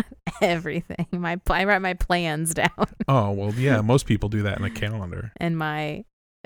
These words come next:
Speaker 1: and what I'm gonna do at work that day.
Speaker 2: But she puts down what she did and what the reaction was. Like, it's a, it's just a journal of what has worked for her and what hasn't worked for her and what day she did it.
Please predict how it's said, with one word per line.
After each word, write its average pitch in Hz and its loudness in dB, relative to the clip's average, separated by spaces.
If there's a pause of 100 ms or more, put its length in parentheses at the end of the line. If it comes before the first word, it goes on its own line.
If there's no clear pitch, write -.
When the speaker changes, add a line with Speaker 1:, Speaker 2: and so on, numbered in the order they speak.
(160)
Speaker 1:
and 170 -2
what 160 -4
I'm 160 -4
gonna 160 -4
do 156 -8
at - -8
work 151 -10
that - -14
day. - -14 (760)
Speaker 2:
But 113 -2
she 139 2
puts - 4
down 101 -2
what 107 -2
she - -4
did 107 0
and 104 -4 (380)
what 117 6
the 113 4
reaction 113 2
was. 117 4
Like, 120 4
it's 147 0
a, 151 4 (420)
it's 147 0
just 147 0
a 135 6
journal 123 6
of 107 4
what 113 4
has 107 2
worked 110 0
for 110 -4
her 120 2
and 117 -2
what 123 -2
hasn't 135 -2
worked 107 -2
for 113 0
her 113 2
and 110 0
what 110 0
day 110 0
she - -4
did 110 -2
it. 117 0